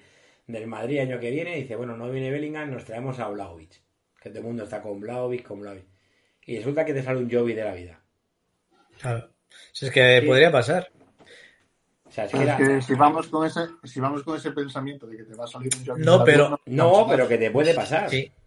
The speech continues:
Speaker 2: eso es, que te puede
Speaker 3: Claro,
Speaker 2: pasar,
Speaker 3: sí.
Speaker 2: pero por eso, por eso yo decía que aprovecha estos seis meses que la Juve está, por ejemplo, a veinte puntos del liderato después de la sanción que le han metido y,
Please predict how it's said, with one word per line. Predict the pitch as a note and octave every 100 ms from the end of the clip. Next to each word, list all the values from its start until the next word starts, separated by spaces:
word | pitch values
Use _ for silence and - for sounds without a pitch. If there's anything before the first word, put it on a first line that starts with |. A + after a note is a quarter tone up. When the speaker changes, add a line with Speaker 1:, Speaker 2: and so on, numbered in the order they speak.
| _ -
Speaker 2:
eso | D3 C3+ D3+
es, | D3
que | C3
te | B2+
puede | D3
Speaker 3:
Claro, | C#3+ D#3
Speaker 2:
pasar, | D3+ B2
Speaker 3:
sí. |
Speaker 2:
pero | C3+ C3+ G2
por | D#3 D#3+
eso, | F3+ G3+ G3+ G3 - _ _ _
por | C#3 D#3
eso | D#3+ F3+
yo | F3+
decía | F3 - E3 C#3+ - _ _ _ _ _ _
que | - B2+ -
aprovecha | C#3 C3 C#3+ F3 F3 D3
estos | D3 B2+ C3+ A#2+ -
seis | C3+ C#3+
meses | D3+ C#3+ C3+ -
que | A#2
la | A#2
Juve | C3 C3+
está, | - B2+
por | C3
ejemplo, | B2 C3 C3 -
a | C3
veinte | B2+ C3 B2+
puntos | C3+ C3 B2+ B2
del | B2 A#2+
liderato | A#2+ B2+ B2
después | B2 A2+ C3 B2+
de |
la | A#2 B2+ B2 B2 A#2+ A#2+ A#2+
sanción | - B2 C3 C3
que | B2+
le |
han | B2+
metido | B2+ C#3 C#3+ C#3+ _ _ _ _ _ _ _ _ _ _ -
y, | C#3 C3 B2+ B2